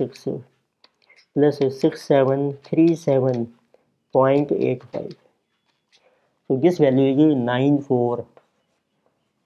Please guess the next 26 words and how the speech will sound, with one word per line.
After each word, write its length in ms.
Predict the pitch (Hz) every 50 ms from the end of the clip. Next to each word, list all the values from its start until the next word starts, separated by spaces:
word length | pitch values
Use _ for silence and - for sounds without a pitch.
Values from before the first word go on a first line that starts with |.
| _ _ -
three 340 | 151 135 131 135 135 131 135 -
two 140 | 147 139 131 123 117 107 - - -
point 320 | - 135 139 139 143 143 143 -
two 100 | 131 120 117 117 -
four। 160 | 127 - - - - _ _ _ _ _ _ _ _ _ _ _ _ _ _ _ _ _ _ _ _ _ _ _ _ _ _ _ _ _ _ _ _ _ _ _ -
तो 60 | 135
इसमें 240 | 127 131 139 131 127
पुट 180 | - 151 151 -
कर 100 | - 156
रखें, 400 | 151 151 - - 160 160 175 185 180
so 140 | - 147 131
you 100 | 120 123
will 140 | 120 135 135 123
get 180 | 131 127 127 -
to 100 | 156 156 151 -
convexity। 600 | 139 131 123 123 117 - - - - - - - - _ _ _ _ _ _ _ _ _ _ _ _ _ _ _ _ _ _ _ _ _ _ _ _ _ _ _ _ _ _ _ _ _ _ _ _ _ _ _ _ _ _ _ _ _ _ _ _ -
तो 60 | 131
बच्चे 220 | 117 123 127 156 147 -
convexity 540 | 147 127 127 131 127 - - - - 147 147
of 100 | 139 127
bond 260 | 139 143 156 180 190 180 - _ - -
से 120 | 147 135 127 127
numerator 560 | 131 143 151 160 160 165 156 156 - 160 156 160 - 135
is 100 | 131 117 127 127
our 160 | 120 127 127 131 143 156 165 - -
two 500 | 143 123 107 - _ _ _ - 170 160